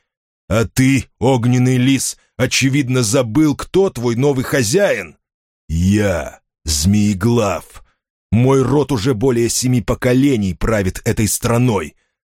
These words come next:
а старый твой хозяин был незаконным сыном прокопченного неряхи-кузнеца. Ты был всего лишь поджигателем и убийцей,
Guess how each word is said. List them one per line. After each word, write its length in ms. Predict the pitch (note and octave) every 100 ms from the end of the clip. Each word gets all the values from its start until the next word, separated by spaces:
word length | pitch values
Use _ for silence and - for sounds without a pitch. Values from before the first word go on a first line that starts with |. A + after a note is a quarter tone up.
| _
а 160 | - F#2+
старый 480 | - - D3 D#3+ C3
твой 220 | F#2+ A2
хозяин 680 | - A2+ E2+ G#2 E2 D2 D2 _ _ -
был 240 | F#2 A#2
незаконным 720 | A#2+ G#2+ A#2 - C#3 B2 A#2+
сыном 460 | G2 - C#3+ B2+ G#2
прокопченного 840 | - G#2+ A2+ - - B2 G#2 G2+
неряхи-кузнеца. 1300 | G#2+ A2 G#2 F2 G#2 - G#2 E2 A2 - - D2 - _ _ _ _ _ _ -
Ты 120 | F#2+
был 220 | E2+ F#2
всего 360 | - - F2+ F#2
лишь 260 | E2 -
поджигателем 840 | - F2+ D#2+ F2 F2+ F2 F#2 F2+ F2+
и 100 | G2+
убийцей, 880 | F#2 F#2 D#2+ G#2 F2+ - - C#2 C2